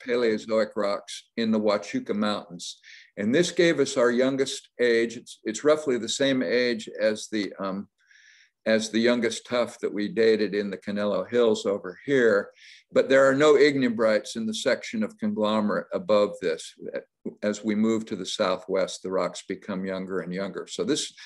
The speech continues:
dates the, this is our youngest date on the Glance conglomerate. And then there are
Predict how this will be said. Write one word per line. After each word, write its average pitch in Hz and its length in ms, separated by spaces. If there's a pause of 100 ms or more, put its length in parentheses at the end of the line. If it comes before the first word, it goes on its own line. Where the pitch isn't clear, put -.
(160)
dates 151 420
the, 120 220 (280)
this 147 160
is 170 140
our 131 120
youngest 147 640
date 123 360
on 101 180
the 98 80
Glance 110 380
conglomerate. 104 720 (420)
And 110 340
then 120 200
there 113 380
are 107 340